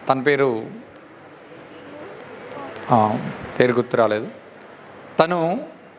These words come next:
కాలు కింద పెడితే విపరీతంగా పది, పది తుమ్ముల నుంచి ఇరవై తుమ్ముల వరకు వస్తాయి. ఆ అమ్మాయి నేను గట్టిగా చెప్తే నమ్మి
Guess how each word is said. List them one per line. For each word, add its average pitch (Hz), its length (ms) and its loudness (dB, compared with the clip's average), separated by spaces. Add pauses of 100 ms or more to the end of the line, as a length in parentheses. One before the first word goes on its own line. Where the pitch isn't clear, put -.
(400)
కాలు 175 260 4
కింద 185 200 2
పెడితే 170 540 2 (540)
విపరీతంగా 185 500 2
పది, 156 480 2
పది 151 260 2
తుమ్ముల 170 280 0
నుంచి 175 280 0
ఇరవై 156 160 8
తుమ్ముల 151 300 2
వరకు 139 200 6
వస్తాయి. - 280 -2 (920)
ఆ 139 120 6
అమ్మాయి 196 340 4
నేను 175 600 0 (120)
గట్టిగా 190 240 6
చెప్తే 175 400 2
నమ్మి 170 460 0